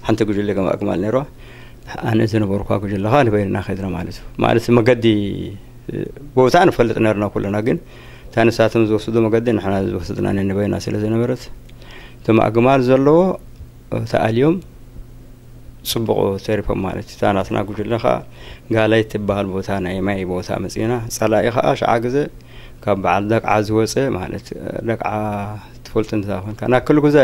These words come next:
ኩሉ ከባቢ ናይ በዓል ጻሕና ዘግል ዘሎ ከባቢታት ዝወረደን ብባፅዕ ኣቢሉ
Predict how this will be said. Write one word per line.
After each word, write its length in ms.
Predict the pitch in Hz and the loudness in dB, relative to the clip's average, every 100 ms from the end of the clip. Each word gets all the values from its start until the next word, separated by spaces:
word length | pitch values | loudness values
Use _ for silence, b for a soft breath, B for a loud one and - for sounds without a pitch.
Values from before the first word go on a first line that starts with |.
| 113 | 6
ኩሉ 220 | - 113 147 - B B B B B - | 2 -2 -4 -6 B B B B B -2
ከባቢ 380 | 120 110 110 104 110 110 | 2 4 4 4 2 2
ናይ 160 | 107 107 107 | 0 -2 -2
በዓል 260 | 104 104 | -2 -2
ጻሕና 240 | - 113 113 | -2 0 2
ዘግል 260 | 113 117 107 | 2 0 -2
ዘሎ 220 | 101 101 104 | -4 -6 -6
ከባቢታት 540 | 107 101 98 - 104 | -6 -6 -6 -6 -8
ዝወረደን 560 | 101 104 101 104 117 135 135 B B B B B B - 107 107 107 52 - - - - - - - - - - - - 120 | -6 -4 -2 -2 -2 -4 -6 B B B B B B -10 -2 0 2 0 -2 -4 -6 -8 -10 -12 -14 -14 -18 -20 -16 -14 -10
ብባፅዕ 760 | 113 117 110 107 107 110 - 113 | -4 0 0 0 0 0 0 0
ኣቢሉ 340 | 92 101 101 | 0 -2 -4